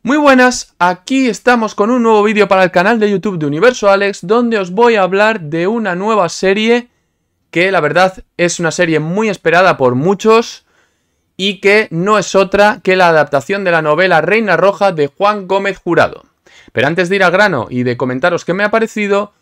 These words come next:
una serie de cosas que quería destacar. La primera, esto es una opinión y no una crítica.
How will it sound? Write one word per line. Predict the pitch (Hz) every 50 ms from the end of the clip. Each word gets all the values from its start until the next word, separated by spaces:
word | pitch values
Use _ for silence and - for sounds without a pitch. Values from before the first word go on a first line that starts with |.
| _ _ _ _ _ _
una | - 160 185 196 202
serie | 185 - 180 180 196 202 185
de | 180 170
cosas | 180 175 202 196 - -
que | 175 143
quería | 151 143 151 156
destacar. | 147 143 131 - 110 98 - - - -
La | - 151 156
primera, | 165 190 202 214 185 131 101 - - _ _ _ _ _ _ - - _
esto | - 226 226 - - 208
es | - -
una | 226 214 196 180
opinión | 165 160 156 165 185 208 214 220 214 - _ -
y | 196 190 180 180
no | 185 196 208
una | 214 214 214 208 196 185
crítica. | 190 208 208 208 180 151 117 104 - - 90 - -